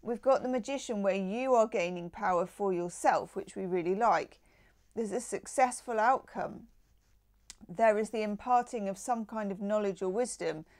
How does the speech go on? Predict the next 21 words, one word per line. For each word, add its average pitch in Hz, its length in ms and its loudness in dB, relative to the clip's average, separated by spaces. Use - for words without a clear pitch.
And 220 220 0
then 233 200 6
there's 226 220 -2
also 247 560 4
this 208 260 -2
Nine 214 320 -2
of 196 140 -6
Wands 214 420 2
where 208 180 4
somebody, 196 880 0
you're 247 160 0
kind 381 260 -2
of 508 320 4
required 269 800 2
to - 120 -12
structure - 800 0
something, - 640 -6
to 254 100 -4
make 226 480 2
something 220 500 -2
happen. - 600 -12